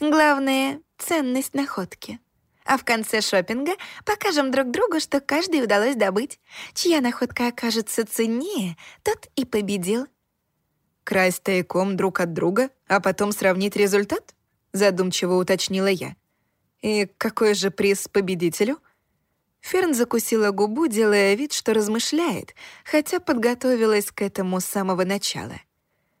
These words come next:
«Если победишь, я отведу тебя туда, где твоя мать училась колдовать, когда ей было всего семнадцать. Говорят, в том месте она освоила четыре дара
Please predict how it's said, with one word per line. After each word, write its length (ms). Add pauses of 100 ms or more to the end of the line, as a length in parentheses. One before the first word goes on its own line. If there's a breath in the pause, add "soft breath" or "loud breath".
(640)
«Если 460
победишь, 640 (260 soft breath)
я 220
отведу 340
тебя 240
туда, 320
где 160
твоя 320
мать 300
училась 480
колдовать, 640 (280 loud breath)
когда 280
ей 240
было 380 (100)
всего 440
семнадцать. 840 (480 loud breath)
Говорят, 480
в 80
том 180
месте 420
она 280
освоила 500
четыре 480
дара 380